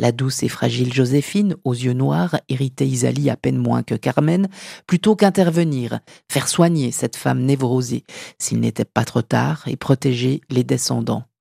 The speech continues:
Elle était de ces mères, image toute puissante et meurtrière,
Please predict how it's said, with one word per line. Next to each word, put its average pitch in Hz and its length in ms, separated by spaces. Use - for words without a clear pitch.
Elle 147 120
était 185 220
de 180 100
ces 190 220
mères, 202 360
image 160 380
toute - 180
puissante 160 500
et 135 60
meurtrière, 120 880